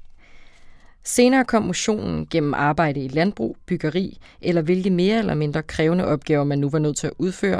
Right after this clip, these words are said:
op gennem historien. Hvis ikke man var så heldig at være rig eller vigtig nok til at kunne dovne den, spise som man havde lyst til, og fremvise sit fede legeme som et umiskendeligt tegn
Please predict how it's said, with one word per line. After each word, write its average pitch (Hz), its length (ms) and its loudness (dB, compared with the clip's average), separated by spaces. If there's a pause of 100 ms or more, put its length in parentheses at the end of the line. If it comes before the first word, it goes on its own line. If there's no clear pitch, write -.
op - 200 -4
gennem - 260 -6
historien. - 460 -8 (600)
Hvis 170 180 2
ikke 175 240 4
man 156 160 2
var 143 100 2
så 147 120 -4 (120)
heldig 175 320 0
at 143 80 -4
være 131 120 -2
rig - 360 -4
eller 131 180 -4
vigtig 175 320 0
nok 147 180 -2
til - 100 -6
at - 60 -10
kunne - 180 -10
dovne 151 240 2
den, 196 220 -4 (240)
spise 170 420 -2
som 147 160 -2
man 131 140 -2
havde 127 180 -6
lyst 190 240 -2
til, 196 200 -4 (140)
og 165 80 -6
fremvise 151 540 -2
sit - 160 -6
fede 196 300 0
legeme 151 420 -2
som 143 220 -4
et - 120 -6
umiskendeligt 180 580 -2
tegn - 260 -2